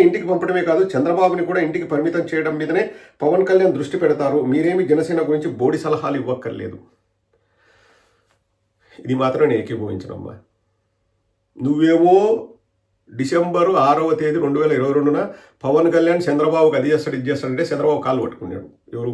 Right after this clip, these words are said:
పవన్ కళ్యాణ్ పోయి చంద్రబాబు కాలు పట్టుకున్నాడు. అంతకంటే ఏం చేసినాడు? So, ఇంకా వాళ్ళు చెప్పేది ఏంటంటే, ఎవడో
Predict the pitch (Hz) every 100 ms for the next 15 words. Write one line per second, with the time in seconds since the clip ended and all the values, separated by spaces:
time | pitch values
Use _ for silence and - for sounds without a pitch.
0 | 120 123 139 143 135 180 156 151 156 151
1 | 156 131 113 - 98 - - 143 165 156
2 | 151 147 139 143 147 - _ _ _ _
3 | _ _ _ - - 220 185 151 139 117
4 | - _ _ - 226 226 302 277 226 -
5 | 370 226 226 196 170 147 202 175 127 123
6 | 110 - _ _ _ _ _ _ _ _
7 | _ _ 135 190